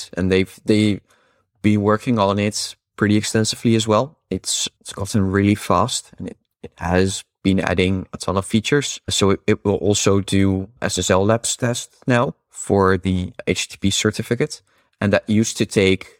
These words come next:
like, literal minutes and now it's just a matter of seconds and you, they've parsed your entire S S L certificate to figure out, like, if you use the right algorithms and if you have the, the right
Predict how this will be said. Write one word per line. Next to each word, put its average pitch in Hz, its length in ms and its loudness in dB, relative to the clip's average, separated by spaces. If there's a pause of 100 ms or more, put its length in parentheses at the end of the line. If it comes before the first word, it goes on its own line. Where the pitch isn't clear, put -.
like, 90 240 -2
literal 95 460 0
minutes 92 680 0 (180)
and 98 120 0
now 95 160 2
it's - 180 -4
just - 280 0
a - 40 -2
matter 95 320 0
of 92 100 -2
seconds - 520 -4
and 87 160 -10
you, 90 240 -6 (420)
they've - 280 0
parsed 92 340 0
your 92 100 -2
entire 92 420 -2
S - 160 -4
S - 100 -4
L 90 120 2
certificate - 640 -10 (500)
to - 160 -8
figure 90 320 0
out, 87 300 -4
like, - 320 -6 (300)
if - 280 -8
you 92 80 0
use 87 380 -2
the 87 140 0
right 87 560 0 (100)
algorithms 95 1000 2
and 82 500 -2
if - 180 -12
you 82 80 0
have 85 220 -4
the, - 180 -2 (100)
the 92 160 0
right 87 540 -2